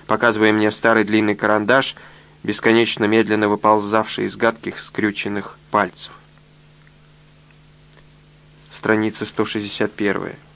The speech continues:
Я прикинулся, будто разглядываю разложенные в витрине товары, и ничего не заметил. Но она-то знала, что я заметил её.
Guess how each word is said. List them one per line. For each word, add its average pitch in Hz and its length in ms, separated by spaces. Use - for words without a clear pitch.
Я 135 160
прикинулся, 139 600
будто 127 260
разглядываю 120 560
разложенные 113 600
в - 20
витрине 113 380
товары, 120 420
и - 20
ничего 104 360
не 117 120
заметил. 120 540
Но 139 220
она-то 147 320
знала, 120 380
что - 200
я 92 120
заметил 98 500
её. 98 420